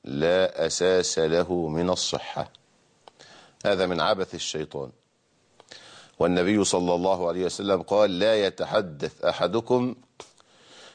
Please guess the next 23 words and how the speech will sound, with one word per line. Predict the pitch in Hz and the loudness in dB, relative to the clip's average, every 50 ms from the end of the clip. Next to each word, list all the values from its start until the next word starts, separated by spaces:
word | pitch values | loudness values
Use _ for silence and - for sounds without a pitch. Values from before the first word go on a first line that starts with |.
| - _ - | -20 _ -6
بما | 76 76 95 120 123 120 120 120 120 123 123 110 - _ _ _ _ _ _ _ _ _ _ _ _ _ _ _ _ _ - | -2 0 2 2 4 4 2 2 2 2 0 -2 -8 _ _ _ _ _ _ _ _ _ _ _ _ _ _ _ _ _ -2
يفعل | - 92 117 120 - - 95 87 95 90 92 | 2 2 2 2 0 0 0 0 0 0 -2
به | 92 110 104 101 | -4 -4 -4 -4
الشيطان | 92 - - - 90 90 - - 107 107 101 92 | -4 -4 -2 0 0 0 0 0 0 0 0 0
في | - - 95 | -4 -4 -4
منامه". | 90 85 85 85 85 78 71 71 73 73 - _ _ _ _ _ _ _ _ _ _ _ _ - - - - - - | -2 -2 0 0 0 0 0 -2 -6 -10 -12 _ _ _ _ _ _ _ _ _ _ _ _ -20 -20 -20 -20 -14 -6
مش | - - - | -4 -2 0
كل | - 160 156 139 127 | 2 2 4 4 4
ما | 120 117 | 4 4
نراه | 110 110 107 110 127 127 | 4 4 4 4 4 2
في | - - - | 2 0 -4
المنام | 101 95 92 95 107 117 123 123 123 123 _ _ _ _ _ _ _ _ _ _ _ _ _ _ _ _ _ _ _ _ - | -4 -2 -2 -2 -2 -2 -2 -2 -4 -10 _ _ _ _ _ _ _ _ _ _ _ _ _ _ _ _ _ _ _ _ -4
يكون | - 87 87 - 123 123 113 107 | -2 -2 0 2 2 2 4 4
رؤيا | 104 113 104 101 98 92 | 4 4 4 4 4 4
صالحة، | 90 - - 90 92 107 113 - - - - _ _ _ _ _ _ _ _ _ _ _ _ _ - _ _ - - | 2 2 0 0 2 2 0 -2 -4 -10 -14 _ _ _ _ _ _ _ _ _ _ _ _ _ -20 _ _ -4 0
هناك | 90 101 120 127 123 131 | 2 2 2 0 0 -4
الحلم | 104 - - - 120 120 101 87 80 76 73 | -8 -6 -2 0 2 2 2 0 -2 -6 -8
وهو | 82 - - 82 87 104 104 | -10 -8 -4 0 2 2 2
من | 98 95 92 | 2 2 0
الشيطان، | 90 - - 95 90 85 - 117 110 92 80 73 - _ _ _ _ _ _ _ _ _ _ - _ _ _ - - - - - - - - - _ - | 0 0 2 2 2 2 2 2 2 2 0 -2 -10 _ _ _ _ _ _ _ _ _ _ -20 _ _ _ -20 -20 -20 -20 -20 -20 -20 -20 -20 _ -4
وهناك | 92 95 98 104 110 107 - | 0 2 2 2 2 0 -2
حديث | - - 104 107 127 123 - 117 | -2 -4 -2 -2 -2 -2 -2 -2
النفس | 110 110 117 113 101 - - - - - - - | -2 0 0 0 -2 -2 -8 -10 -10 -10 -12 -14